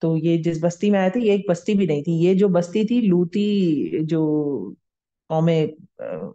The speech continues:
लूत थी, ये बड़े सोल्जर्स थे, बड़े मजबूत मर्द थे, जंगजू टाइप के थे। तो इनकी जो बीवी थी इन्हीं में से थी, तो उसकी हमदर्दियां सारी अपनी कौम के साथ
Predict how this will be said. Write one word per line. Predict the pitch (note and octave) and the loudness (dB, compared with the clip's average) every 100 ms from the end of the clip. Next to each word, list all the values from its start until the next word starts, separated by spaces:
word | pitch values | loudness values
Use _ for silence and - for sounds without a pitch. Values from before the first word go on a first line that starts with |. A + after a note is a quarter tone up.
| - | -4
लूत | E3 F#3+ G3 | 2 2 2
थी, | - F3+ A#3 - _ _ - | -4 -4 -4 -6 _ _ -2
ये | |
बड़े | F#3+ G3+ C#4+ | 2 2 0
सोल्जर्स | - G3+ G3 F#3+ G3+ G3+ | -2 0 2 2 2 0
थे, | E3 | 0
बड़े | F#3+ | 2
मजबूत | A3 E3+ C3+ D#3+ A#3+ - | 2 2 0 0 0 0
मर्द | F3+ E3 - | 0 0 -2
थे, | D#3 D3+ _ _ _ _ _ - D3+ C#3+ C#3 _ - | -4 -4 _ _ _ _ _ -10 -8 -8 -10 _ -2
जंगजू | F3+ F3+ A3+ | 4 4 4
टाइप | A3 E3+ D3+ - | 2 2 0 -4
के | D3+ | -6
थे। | C#3+ - _ _ _ _ _ _ | -6 -12 _ _ _ _ _ _
तो | F3 E3 D#3 D3 D3 - | -2 0 -2 -6 -10 -2
इनकी | F3+ F#3 G3 | 0 2 2
जो | G3 | 2
बीवी | F3 F#3+ A3+ | 2 2 2
थी | B3 A3+ | 2 2
इन्हीं | G#3 A#3+ | 4 4
में | C4+ | 2
से | C4 B3 | 2 -2
थी, | A#3+ A3 G#3+ | -2 -4 -4
तो | - | -2
उसकी | F3+ F#3+ G#3+ | -2 0 0
हमदर्दियां | F#3+ F3 F3+ G3+ A3+ | 2 2 2 2 0
सारी | G#3+ G3+ G3 | 2 2 2
अपनी | F#3+ F3+ | 0 0
कौम | F3 F3+ | 2 2
के | G#3 A3+ | 0 0
साथ | A3 | 0